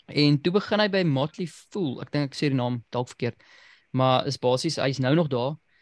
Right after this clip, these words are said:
en intussen is hy 'n partner by die Collab Fund en hy skryf vir beide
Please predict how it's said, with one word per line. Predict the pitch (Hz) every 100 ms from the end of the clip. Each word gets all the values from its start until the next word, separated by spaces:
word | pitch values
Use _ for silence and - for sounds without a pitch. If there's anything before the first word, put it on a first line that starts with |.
| _ _
en | 139 135
intussen | 135 160 156
is | 160
hy | 165
'n | 147 -
partner | 151 147 151
by | 131 120 127 131 127
die | 131
Collab | - 147 147 139
Fund | - 131 127
en | 127
hy | 127
skryf | 131 - 156 147 135
vir | 131
beide | 117 113 120 123